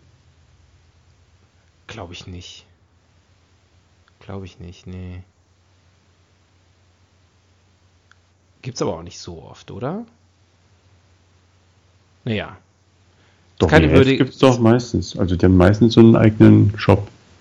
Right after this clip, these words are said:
Speaker 2: wie ich das so kenne.
Speaker 1: Ja? Ja, war ich
Speaker 2: Mhm.
Speaker 1: auch noch nie drin. War ich auch noch nie drin.
Speaker 2: Aber du hast bestimmt was Besseres.
Speaker 1: Nee, fällt mir grad auch nix ein. War eine scheiß Idee. Geb ich, geb ich offen zu.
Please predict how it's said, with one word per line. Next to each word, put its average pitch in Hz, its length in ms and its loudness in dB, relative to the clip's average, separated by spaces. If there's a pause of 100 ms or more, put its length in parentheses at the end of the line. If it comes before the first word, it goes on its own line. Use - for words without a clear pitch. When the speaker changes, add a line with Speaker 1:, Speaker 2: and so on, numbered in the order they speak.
Speaker 2:
wie 95 100 6
ich 87 60 2
das 90 180 2
so - 80 -14
kenne. 90 300 -4 (480)
Speaker 1:
Ja? 123 220 -8 (280)
Ja, 107 240 -2
war 92 120 6
ich 92 80 6
Speaker 2:
Mhm. 107 60 2
Speaker 1:
auch 110 100 -4
noch 104 100 -4
nie 95 160 -8
drin. 87 320 -18 (1300)
War 101 80 -14
ich - 100 -20
auch 95 80 -16
noch 90 200 -16
nie 90 140 -20
drin. 82 120 -20 (760)
Speaker 2:
Aber 90 160 4
du 90 60 6
hast 92 120 2
bestimmt 110 220 4
was 95 120 2
Besseres. 87 460 0 (920)
Speaker 1:
Nee, 110 260 0
fällt 135 200 -2
mir 123 100 -4
grad 117 160 -2
auch 107 100 -4
nix 107 200 -8
ein. 98 380 -8 (140)
War 117 80 -2
eine 123 100 2
scheiß 131 320 -2
Idee. 110 340 -6 (180)
Geb 120 140 -6
ich, - 160 -14 (120)
geb 143 120 2
ich - 140 -4
offen 147 240 0
zu. 101 280 -6